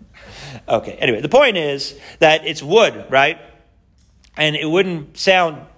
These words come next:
the same any other way. And so, the, uh, man, the Pasal Saved Lo Darin Efshar Mishi Efshar, that's the only reason. So only there could we use wood. But in any other scenario, you'd have to use metal, 'cause that is more chashiv.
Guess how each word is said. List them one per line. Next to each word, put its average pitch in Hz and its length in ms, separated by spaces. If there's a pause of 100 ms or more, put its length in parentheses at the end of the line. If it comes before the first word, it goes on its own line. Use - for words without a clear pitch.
the 139 80
same 156 280
any 160 220
other 147 180
way. 143 400 (220)
And 156 160
so, 147 420 (320)
the, 151 720
uh, 143 40
man, 180 220
the 160 80
Pasal 196 300
Saved 170 280
Lo 185 120
Darin 175 180
Efshar 175 240
Mishi 160 220
Efshar, 135 400
that's 214 300
the 156 160
only 175 260
reason. 160 340
So 123 160
only 233 280
there 220 180
could 160 140
we 151 60
use 165 200
wood. 160 240
But 113 100
in 113 140
any 147 200
other 202 200
scenario, 208 1080 (200)
you'd 170 140
have 175 160
to 180 80
use 185 340
metal, 123 540
'cause 131 200
that 180 200
is 170 100
more 185 200
chashiv. 110 720